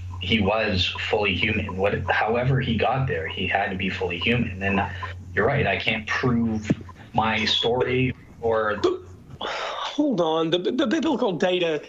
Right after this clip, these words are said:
Speaker 2: the, the biblical data is the thing that can't be trusted here, because as far as we know, as far as we know, humans come from humans. They don't come from gods. And so if you,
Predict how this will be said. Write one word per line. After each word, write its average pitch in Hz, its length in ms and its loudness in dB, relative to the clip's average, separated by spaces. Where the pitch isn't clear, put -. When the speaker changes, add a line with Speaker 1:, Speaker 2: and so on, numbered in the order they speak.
Speaker 2:
the, 220 480 0
the 247 100 2
biblical 339 480 0
data 226 240 2
is - 140 -4
the 254 100 0
thing 254 300 0
that - 180 -4
can't 320 400 -2
be 196 140 0
trusted 151 500 -2
here, 143 240 -2
because 202 320 0
as 220 100 0
far 294 380 0
as 254 160 -4
we 202 140 2
know, 220 580 0
as 262 180 2
far 294 380 0
as 247 100 -8
we 247 160 -4
know, 240 520 -2
humans 285 560 -2
come 247 260 -4
from 220 200 -2
humans. - 540 -2
They 190 140 2
don't 262 320 -2
come 285 380 0
from 185 200 0
gods. 156 420 -4
And 220 120 0
so 220 240 0
if 240 200 0
you, 240 220 0